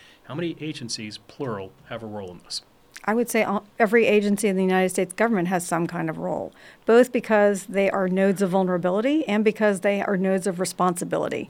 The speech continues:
Speaker 1: Okay,
Speaker 2: with
Speaker 1: but s-,
Speaker 2: cybersecurity.
Speaker 1: but somebody has to be the lead dog. And who's, who's the lead dog?
Speaker 2: Well, it looks like in this executive order, the lead dog, at least in parts of this, is the Department of Homeland Security. There is no
Speaker 1: Mm-hmm.
Speaker 2: one lead dog.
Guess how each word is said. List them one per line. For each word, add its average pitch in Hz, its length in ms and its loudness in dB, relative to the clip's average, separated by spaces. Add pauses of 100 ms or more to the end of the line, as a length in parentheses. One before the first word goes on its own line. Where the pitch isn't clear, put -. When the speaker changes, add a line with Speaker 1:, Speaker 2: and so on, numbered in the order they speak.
Speaker 1:
Okay, - 240 -10
Speaker 2:
with 196 180 -2
Speaker 1:
but - 80 2
s-, 175 80 0
Speaker 2:
cybersecurity. 170 600 -6
Speaker 1:
but - 40 -10
somebody 127 400 -8
has 127 160 -12
to 123 80 -12
be 123 80 -6
the 117 80 -8
lead 113 260 -10
dog. 98 280 -10
And 90 80 -20
who's, 101 200 -20 (120)
who's 107 160 -14
the 104 100 -18
lead 107 160 -18
dog? 90 280 -18
Speaker 2:
Well, 381 120 6
it 339 80 4
looks 453 240 6
like 285 140 6
in 247 80 4
this 226 140 0
executive 202 480 2
order, 208 360 4
the 196 140 2
lead 208 340 0
dog, 202 320 4
at 196 100 -2
least 202 220 -2
in 190 100 -2
parts 240 300 0
of 202 80 -2
this, 185 200 -2
is 160 100 -10
the 180 60 -8
Department 190 400 -2
of 185 120 -4
Homeland 180 380 -2
Security. 180 460 -6
There 269 180 6
is 302 220 4
no 277 160 8
Speaker 1:
Mm-hmm. 262 60 6
Speaker 2:
one 220 220 6
lead 202 200 0
dog. 175 340 2